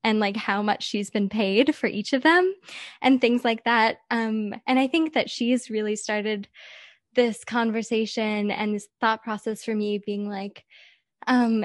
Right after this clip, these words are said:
in most of the spaces that I exist in, we're constantly being advertised to. Uh, it doesn't matter where we are, T V, like, social media, et cetera, et cetera. We have no control of what we're being exposed to, no control of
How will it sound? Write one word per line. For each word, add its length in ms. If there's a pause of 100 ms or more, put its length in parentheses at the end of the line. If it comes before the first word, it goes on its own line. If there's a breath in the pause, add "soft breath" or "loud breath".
(160)
in 220
most 300
of 100
the 120
spaces 460
that 160
I 60
exist 360
in, 160
we're 100
constantly 600
being 240
advertised 640
to. 240 (340 loud breath)
Uh, 60 (100)
it 120
doesn't 220
matter 220
where 180
we 140
are, 220 (100)
T 240
V, 640
like, 340
social 300
media, 600
et 120
cetera, 240
et 100
cetera. 320
We 80
have 140
no 200
control 760 (340 loud breath)
of 540
what 180
we're 140
being 180
exposed 560
to, 280
no 140
control 680
of 200